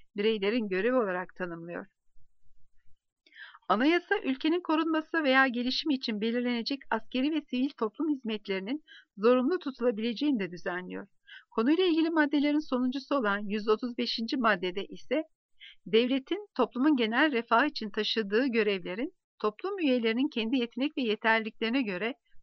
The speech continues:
bu amaca hizmet etme görevini engellemediği söyleniyor. Bu madde demokratik katılımı seçimlerde oy kullanmaktan çok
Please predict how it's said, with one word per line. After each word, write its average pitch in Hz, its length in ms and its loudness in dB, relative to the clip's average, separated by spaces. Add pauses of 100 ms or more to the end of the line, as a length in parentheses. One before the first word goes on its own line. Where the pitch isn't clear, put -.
bu 349 60 4
amaca 226 320 2
hizmet 220 360 -4
etme 220 220 -6
görevini 208 460 -2
engellemediği 208 800 -4
söyleniyor. 190 560 -8 (1400)
Bu 320 200 0
madde 277 460 4 (360)
demokratik 269 680 0
katılımı 349 440 0
seçimlerde 311 680 0
oy 311 300 2
kullanmaktan 311 840 4
çok 208 240 -2